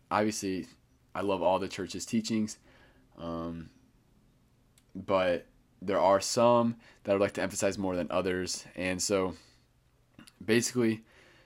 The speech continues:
yeah, so I, I already teach R C I A now,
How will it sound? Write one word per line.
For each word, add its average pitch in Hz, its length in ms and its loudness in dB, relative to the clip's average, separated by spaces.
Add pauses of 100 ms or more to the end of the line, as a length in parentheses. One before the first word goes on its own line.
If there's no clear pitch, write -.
(560)
yeah, 110 240 6
so 98 180 0
I, 95 120 0 (420)
I 95 80 6
already 107 180 6
teach 110 540 0
R 95 180 0
C - 180 -4
I 92 80 0
A 90 200 -2
now, 87 480 -4